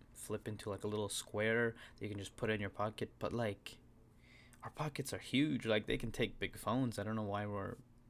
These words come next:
making phones, you know, smaller. But that's what they did. They ca-, also came out with three new phones, the Galaxy S twenty. Um,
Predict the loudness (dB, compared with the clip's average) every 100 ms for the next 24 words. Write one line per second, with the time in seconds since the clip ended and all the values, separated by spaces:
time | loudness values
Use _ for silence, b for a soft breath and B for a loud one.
0 | -20 -20 -20 -20 -8 -4 -4 -4 -2 -4
1 | -4 -10 -16 -12 -10 -8 -8 -8 -6 -6
2 | -6 -6 -12 B B B B B 0 4
3 | 4 2 -14 -16 -16 -6 -4 -4 -4 -4
4 | 0 2 2 -2 2 2 2 -2 -4 0
5 | 2 0 0 -2 -4 -8 -2 4 4 6
6 | 4 2 2 4 4 0 -2 2 4 4
7 | 0 -8 -2 -2 0 -4 -6 0 4 6
8 | 8 6 4 B B B -2 2 4 4
9 | 0